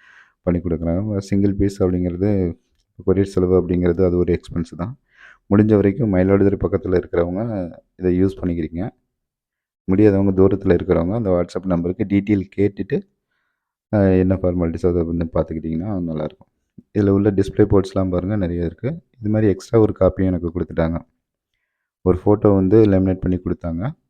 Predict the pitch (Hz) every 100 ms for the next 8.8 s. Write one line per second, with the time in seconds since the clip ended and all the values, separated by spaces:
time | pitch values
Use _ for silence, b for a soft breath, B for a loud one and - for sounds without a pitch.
0 | _ - 95 95 92 113 95 - 98 95
1 | 90 85 85 - 95 - - 92 90 90
2 | 90 165 _ _ _ _ _ _ _ _
3 | _ - 92 - 104 104 98 95 95 92
4 | 90 85 87 98 - b b b - 95
5 | 92 90 85 85 - - 92 87 98 95
6 | 95 90 87 85 85 - 87 - - _
7 | _ 95 - 95 92 - 95 - 101 104
8 | 87 80 85 90 90 92 82 -